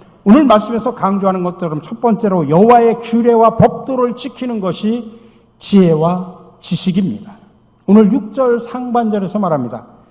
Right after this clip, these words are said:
"너희는 지켜 행하라. 이것이 여러 민족 앞에서 너희의 지혜요, 너희의 지식이라." 지금 신구약 성경이 끊임없이 강조하는 것은 하나님의 말씀이 지식이고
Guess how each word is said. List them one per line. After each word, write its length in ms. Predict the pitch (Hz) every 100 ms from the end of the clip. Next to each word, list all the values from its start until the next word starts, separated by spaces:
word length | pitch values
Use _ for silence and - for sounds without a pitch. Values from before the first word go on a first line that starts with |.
| _ _
"너희는 400 | - 180 202 190
지켜 320 | - 214 - 220
행하라. 500 | 214 185 110 - - - _ -
이것이 420 | 196 214 208 170
여러 320 | 156 202 220
민족 380 | 196 240 240 226
앞에서 400 | 165 - 165 170
너희의 400 | 127 165 165 156
지혜요, 480 | - 190 180 196 240 - - - -
너희의 580 | 156 147 135 160 156 -
지식이라." 480 | - - 190 165 95 - _ _ _ _ _ _ _ _ _ _
지금 300 | - 247 277
신구약 640 | 262 - 349 311 302 269 -
성경이 480 | 277 285 269 254
끊임없이 840 | - 349 381 381 339 - - 262 254
강조하는 520 | - 226 226 214 202
것은 340 | 175 175 196 147
하나님의 640 | - - 330 330 302 302
말씀이 560 | 262 220 220 - 233 226
지식이고 680 | 226 254 - 233 240 294